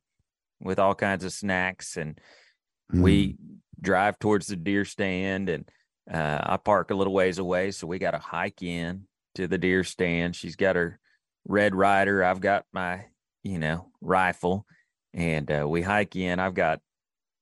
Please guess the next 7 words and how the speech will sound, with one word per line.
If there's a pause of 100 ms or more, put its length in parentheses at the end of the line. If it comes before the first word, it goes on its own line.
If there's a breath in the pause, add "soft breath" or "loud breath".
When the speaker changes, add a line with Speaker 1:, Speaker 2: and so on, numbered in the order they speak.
(360)
Speaker 1:
I've
got
more
stuff (160)
with
me.
I'm